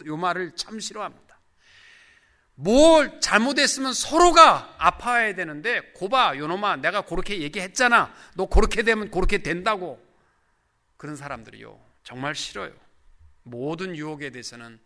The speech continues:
내가 책임을 질 줄 알아야 합니다. 그 누구도 원망하지 마세요. "왜 하나님 나를 요 자리에 서게 하셨습니까?" 그러지도 마시고, "왜 하필 그때 이렇게 이쁜 여자가 내 앞에 지나가게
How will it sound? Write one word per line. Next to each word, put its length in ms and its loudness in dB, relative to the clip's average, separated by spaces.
내가 340 -16
책임을 560 -12
질 200 -18
줄 160 -18
알아야 320 -18
합니다. 440 -20
그 100 -10
누구도 400 -12
원망하지 500 -8
마세요. 380 -20
"왜 120 -4
하나님 380 -4
나를 500 -10
요 120 -8
자리에 320 -4
서게 300 -14
하셨습니까?" 720 -16
그러지도 380 -18
마시고, 440 -20
"왜 160 -2
하필 360 -8
그때 260 -10
이렇게 220 -10
이쁜 340 -14
여자가 380 -8
내 160 -4
앞에 280 4
지나가게 640 -2